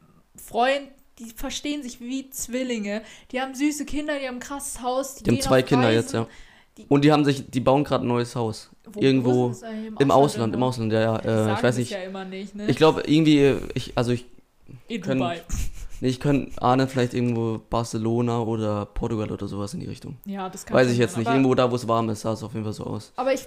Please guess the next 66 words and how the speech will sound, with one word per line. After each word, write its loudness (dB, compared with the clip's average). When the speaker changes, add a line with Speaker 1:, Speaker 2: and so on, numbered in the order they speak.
Speaker 1:
find, -8
man -8
muss -8
schon -8
sagen, -6
sie, -14
sie -6
hatte 0
schon -4
verdient, -2
was 0
sie -6
alles -6
hat. -6
Es -2
Speaker 2:
Ja, 4
Speaker 1:
war 4
Speaker 2:
klar, 10
da 10
ist 4
Speaker 1:
Arbeit 4
Speaker 2:
auf, -4
Speaker 1:
und -4
Speaker 2:
ja, 4
nee, 4
da 4
hast -2
du 0
viel 2
Zeit 2
reingesteckt. -6
Das -14
ist -8
Speaker 1:
Ja. -2
Speaker 2:
ganz -2
klar. -2
Da -2
ist -8
viel, -2
da -6
steckt -6
viel -2
Arbeit 2
Speaker 1:
Ich -6
Speaker 2:
hinter. -2
Speaker 1:
hab -2
da 2
auch -2
viel -10
Zeit -8
reingesteckt, -10
ihre -10
Videos -12
zu -12
gucken. -16
Ich -4
hab -6
so -4
ein -6
Post-it 0
an -6
meine -8
Wand -6
geklebt, -8
wo -6
ihre -6